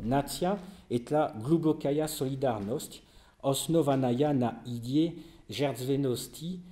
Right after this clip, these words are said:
в настоящем и будущем. У неё есть история, настоящее osnovano je na realnih faktach, na sočutví i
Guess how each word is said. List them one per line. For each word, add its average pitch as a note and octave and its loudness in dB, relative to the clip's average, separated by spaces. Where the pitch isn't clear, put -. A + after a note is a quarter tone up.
в A#2+ -4
настоящем E3 0
и E3+ -2
будущем. B2+ -4
У D#3 4
неё D3+ 8
есть A#2+ 4
история, B2 0
настоящее B2+ -2
osnovano C3+ 4
je E3 0
na C3 0
realnih A2+ -4
faktach, - -8
na A#2+ 0
sočutví D3+ 0
i C3 0